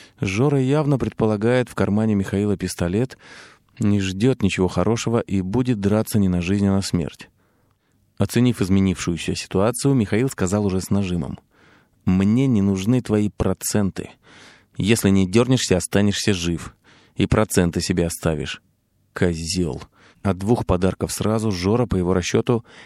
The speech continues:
отказаться был просто не в состоянии. После этого Михаил спокойно поднял гигантскую пародию на портмоне и заглянул внутрь. Там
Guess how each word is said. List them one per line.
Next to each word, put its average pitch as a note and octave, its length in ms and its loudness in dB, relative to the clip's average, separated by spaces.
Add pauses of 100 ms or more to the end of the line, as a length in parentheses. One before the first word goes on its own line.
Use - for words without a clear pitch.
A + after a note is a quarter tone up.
(140)
отказаться F#2+ 600 0
был F#2+ 160 2
просто F#2 460 0
не F2 80 0
в - 40 -6
состоянии. E2 680 -4 (680)
После A2+ 340 2
этого G#2 200 2
Михаил G2 340 2
спокойно G2+ 560 0
поднял F#2 340 0
гигантскую F2+ 560 0
пародию F2 440 0
на E2+ 160 -2
портмоне F2+ 680 -2
и G2+ 80 -2
заглянул F#2 520 -2
внутрь. E2+ 480 -4 (760)
Там B2+ 260 0